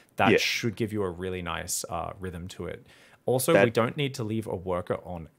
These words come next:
Speaker 1: gas 'cause we're trying to be, like, super just mineral focused with this version, and we're, we're
Speaker 2: Okay.
Speaker 1: getting re-, away from, like, the lair and the roach horn and stuff.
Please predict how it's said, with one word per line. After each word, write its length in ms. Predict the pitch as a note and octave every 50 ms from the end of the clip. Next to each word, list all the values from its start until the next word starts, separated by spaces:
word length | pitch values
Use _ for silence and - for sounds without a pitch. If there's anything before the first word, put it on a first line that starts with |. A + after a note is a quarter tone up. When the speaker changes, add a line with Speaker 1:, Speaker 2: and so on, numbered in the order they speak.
| A#2 -
Speaker 1:
gas 480 | - F#2+ D#2 C#2 - - - - - - -
'cause 160 | - G2+ F#2
we're 100 | F#2+ F2+
trying 260 | - - G#2 F#2+ F#2+
to 60 | F#2+
be, 140 | F2+ F#2 F2+
like, 200 | F2 E2 E2 -
super 680 | - - - - - - G2 F2 F2 - F#2+ F2 E2 D#2
just 400 | - F2 E2+ D#2 - - - -
mineral 280 | E2+ F2 F2+ G2+ A#2
focused 400 | - B2 B2 A#2+ - C3 B2+ -
with 100 | C3 A#2+
this 160 | B2 B2+ B2
version, 560 | - B2+ B2+ C3+ C3+ B2+ D3+ D3+ D#3 D#3+ E3+ - -
and 200 | G#2+ F#2+ F2+ F#2+ F#2
we're, 160 | F2 E2+ -
we're 100 | - -
Speaker 2:
Okay. 140 | - - F2+
Speaker 1:
getting 140 | F2 F2+
re-, 100 | F2 F#2
away 180 | F#2 F#2+ G2 F#2+
from, 180 | F2+ - G2+ F2+
like, 180 | F2 E2+ -
the 100 | - F2+
lair 260 | E2 E2+ F2 E2+ E2+
and 80 | E2+ D#2+
the 60 | E2
roach 180 | D#2+ E2 D#2 - -
horn 180 | G#2+ G#2 A2
and 100 | A2+ A#2
stuff. 340 | - B2 B2+ C#3 C#3 -